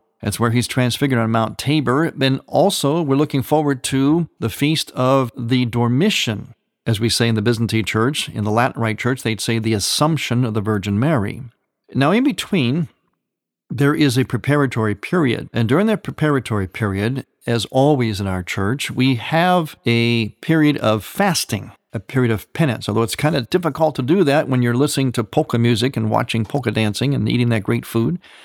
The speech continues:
And also, after we had a great feast of the Transfiguration of our Lord on Mount Tabor, so it's a little bit hard to think in terms of penance, but that is the appropriate way that we prepare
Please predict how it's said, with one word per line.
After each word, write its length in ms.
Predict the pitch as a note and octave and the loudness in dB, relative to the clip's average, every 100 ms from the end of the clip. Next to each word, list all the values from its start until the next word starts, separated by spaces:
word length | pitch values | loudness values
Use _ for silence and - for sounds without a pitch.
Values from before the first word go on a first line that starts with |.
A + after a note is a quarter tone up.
| - - | -14 -2
And 120 | B2+ | 2
also, 440 | D3 C#3+ D3+ D3+ | 2 2 0 -2
after 240 | - B2 C3 | -2 -2 -2
we 120 | B2 | 0
had 160 | B2+ B2 | 2 0
a 40 | |
great 280 | G#2+ C#3 C3+ | 0 -2 -2
feast 380 | - D3+ E3 - | -2 0 0 -2
of 140 | A2+ | -2
the 200 | A#2 A2+ - - | -2 -2 -6 -10
Transfiguration 880 | - C#3+ C3 - D3+ C3 C3 G3+ D3 | -2 0 0 -2 0 2 0 0 -2
of 60 | |
our 80 | A#2+ | -2
Lord 220 | G#2 A2+ | 0 0
on 120 | C3 A2 | 0 0
Mount 240 | A#2 A2+ | 0 -2
Tabor, 480 | - E3 A#2 B2+ E3 | -2 0 2 0 -2
so 140 | - C3 | -6 -6
it's 100 | A2 | 0
a 40 | |
little 160 | G3 B3 | 2 2
bit 100 | C3 | 0
hard 260 | E3+ G#3+ | 0 0
to 80 | C#3 | -2
think 220 | B2+ F3 | -2 -2
in 100 | D3 | -2
terms 360 | A#2 D#3 E3+ C#3 | -2 0 0 2
of 260 | B2 G#2+ - _ | 0 -2 -10 _
penance, 680 | - G3+ A#3 A2+ - - - - _ | -6 0 0 0 -6 -10 -10 -12 _
but 360 | A#2 C#3+ G#3 - _ | 0 2 2 -2 _
that 240 | A#2 C#3+ - | -2 0 2
is 200 | E3+ C#3+ | 2 2
the 140 | D3 | 2
appropriate 720 | C#3 - C3 A#2+ B2+ A#2+ A#2 | 2 2 0 0 0 0 0
way 240 | A#2+ A#2+ A#2 | 0 2 2
that 140 | A#2+ | 0
we 160 | A#2 A#2+ | 0 0
prepare 800 | - A2 - - B3 D#3+ A2 | -2 -4 -4 0 2 4 2